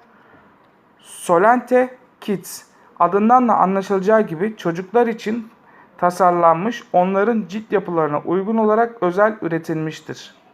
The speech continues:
Solente Antiox, içeriğinde anti-aging etkili formül bulunur. Yaşlanma geciktirici etkisi vardır. İlgilenen bayanlara duyurulur. Solente Atopica,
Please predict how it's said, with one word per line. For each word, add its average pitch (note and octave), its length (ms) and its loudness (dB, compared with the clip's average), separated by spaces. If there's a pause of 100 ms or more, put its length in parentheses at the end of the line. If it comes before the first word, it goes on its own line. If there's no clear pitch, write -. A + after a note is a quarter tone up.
(760)
Solente B3+ 800 2
Antiox, G3+ 720 0 (200)
içeriğinde G#3 480 0
anti-aging A3+ 800 0
etkili F3 340 -6
formül F#3 460 0
bulunur. G#3+ 360 -2 (360)
Yaşlanma E3+ 580 0
geciktirici G3 600 -2
etkisi E3+ 480 -6
vardır. G#3+ 460 2
İlgilenen F3+ 560 0
bayanlara F3+ 520 2
duyurulur. D3 480 -2 (1120)
Solente B3 840 2 (120)
Atopica, G3 640 -2